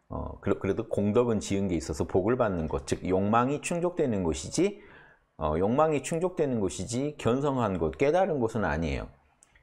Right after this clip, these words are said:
천상계 중에 깨달은 천상계를 정토라 그래요. 정토는 견성한 양반들이 가는 세계입니다. 따라서 기독교식으로 말하면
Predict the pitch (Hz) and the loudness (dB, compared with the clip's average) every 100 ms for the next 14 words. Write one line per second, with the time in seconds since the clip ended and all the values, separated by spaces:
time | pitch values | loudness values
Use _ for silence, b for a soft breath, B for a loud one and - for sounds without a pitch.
0 | b - 214 202 196 170 139 127 143 - | b 2 4 6 4 4 4 4 2 4
1 | 202 226 208 175 165 135 120 95 95 123 | 6 6 6 4 0 0 0 2 2 0
2 | 123 107 123 113 82 - - _ _ _ | 0 -2 0 0 0 -4 -12 _ _ _
3 | _ _ - - - - 87 82 90 135 | _ _ -20 -20 -14 -4 -2 -2 -2 -4
4 | 160 - 104 107 98 82 78 76 71 76 | -6 -2 0 0 0 0 -2 -2 -4 -4
5 | - - - - 80 76 - 82 71 71 | -6 -8 -12 -4 -2 -2 -4 -2 -2 2
6 | 113 113 113 - B B B B - 120 | 4 4 2 -2 B B B B 0 2
7 | 135 127 - 104 95 82 78 76 90 139 | 2 0 -2 0 0 2 2 2 0 -4